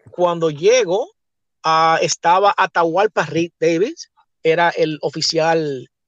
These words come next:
el oficial de refu-, de, de planes en ese tiempo,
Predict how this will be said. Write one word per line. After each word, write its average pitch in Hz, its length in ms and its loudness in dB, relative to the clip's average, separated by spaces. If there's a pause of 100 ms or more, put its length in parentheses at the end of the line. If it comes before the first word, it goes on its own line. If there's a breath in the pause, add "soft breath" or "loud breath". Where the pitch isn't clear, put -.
(120)
el 160 120 -4
oficial 160 340 -2
de 165 80 -2
refu-, 170 400 -2
de, 139 640 0
de 147 160 -6
planes 175 540 -2 (400)
en 156 100 -4
ese 165 160 -4
tiempo, 160 480 -2